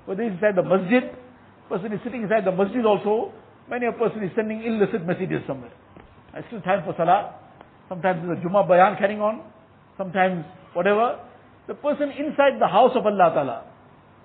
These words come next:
can't avoid haram, because the nafs has become so dominant. And this is shaitan's tool of choice. Shaitan's tool of choice in this zamana and era has become this phone.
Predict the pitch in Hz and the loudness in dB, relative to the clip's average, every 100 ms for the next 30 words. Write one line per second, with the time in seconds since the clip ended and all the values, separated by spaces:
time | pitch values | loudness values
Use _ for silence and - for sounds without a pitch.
0 | - 208 254 254 214 185 208 196 180 175 | -4 0 0 0 -6 4 4 4 2 2
1 | - - - - _ _ - - - - | 0 -6 -20 -20 _ _ -20 -20 -20 -20
2 | - - - - - 180 180 196 254 233 | -20 -20 -20 -18 -10 -2 0 0 0 -2
3 | 175 190 - 202 170 - - 302 214 190 | -4 -6 -4 -4 -6 -12 0 2 4 4
4 | 170 123 - - - - - - _ _ | 2 -6 -14 -20 -20 -20 -20 -20 _ _
5 | _ _ - - 170 190 - 294 - 214 | _ _ -20 -16 -12 -10 -8 -8 -6 -2
6 | 226 247 233 185 143 131 - - - - | 0 0 -2 -4 -8 -12 -20 -20 -20 -20
7 | - - _ _ - _ - 285 285 220 | -20 -20 _ _ -20 _ -8 -2 4 4
8 | - 214 196 143 - - - - - - | 4 4 4 4 -6 -20 -20 -20 -20 -20
9 | - _ _ _ _ - - _ _ _ | -20 _ _ _ _ -20 -20 _ _ _
10 | _ - - - _ _ - - - 170 | _ -20 -20 -20 _ _ -20 -20 -14 -4
11 | 196 226 190 - 262 226 - 214 214 208 | -2 0 -2 -8 -2 -2 0 4 4 4
12 | 202 196 170 175 202 220 185 175 208 208 | -2 -4 -2 2 2 2 0 4 6 8
13 | 185 165 180 208 202 185 - 208 147 107 | 6 0 0 0 0 -6 -2 0 0 -6